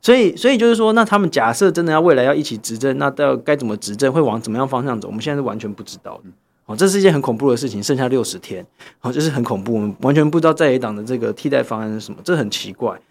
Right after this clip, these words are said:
Speaker 1: 但是如果是在其他国家的话，这是比较少见，哦，至少你自-，你要去讲说你们在小党之间，在什么东西、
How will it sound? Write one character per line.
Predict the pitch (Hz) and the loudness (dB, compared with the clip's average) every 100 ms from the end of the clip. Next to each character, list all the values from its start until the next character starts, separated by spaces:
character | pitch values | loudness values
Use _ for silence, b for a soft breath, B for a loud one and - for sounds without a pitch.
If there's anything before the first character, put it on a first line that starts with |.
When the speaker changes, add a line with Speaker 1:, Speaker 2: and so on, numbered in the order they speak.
| B B | B B
Speaker 1:
但 | 220 | 2
是 | 220 | 4
如 | 190 185 | 6 6
果 | 151 | 6
是 | 185 170 | 4 -2
在 | 180 170 | 0 0
其 | 143 135 | 0 -2
他 | 147 | 0
国 | 143 117 | 0 -4
家 | 117 131 | -2 0
的 | 113 | 0
话， | - 110 | -2 -4
这 | 107 143 | -2 -2
是 | 139 127 - _ _ _ | -2 -4 -8 _ _ _
比 | - | -10
较 | 120 143 | -4 -2
少 | 117 90 | -4 -8
见， | - 113 - - | -10 -10 -10 -18
哦， | 107 | -12
至 | 202 190 | -4 0
少 | 139 | 2
你 | 120 117 | 0 -2
自-， | 156 135 | -4 -6
你 | 127 | -2
要 | 135 | 0
去 | 160 | 0
讲 | 165 131 92 | -2 -4 -6
说 | 101 123 127 | -6 -4 -2
你 | 113 | -4
们 | 107 104 104 | -4 -6 -6
在 | 151 127 | -4 -4
小 | 107 - 139 | -6 0 2
党 | 160 117 | 2 0
之 | 139 | -4
间， | 131 139 131 | -2 -2 -2
在 | 131 151 | -2 -4
什 | 139 | -2
么 | 110 | -6
东 | 107 123 127 | -4 -4 -4
西、 | 127 | -6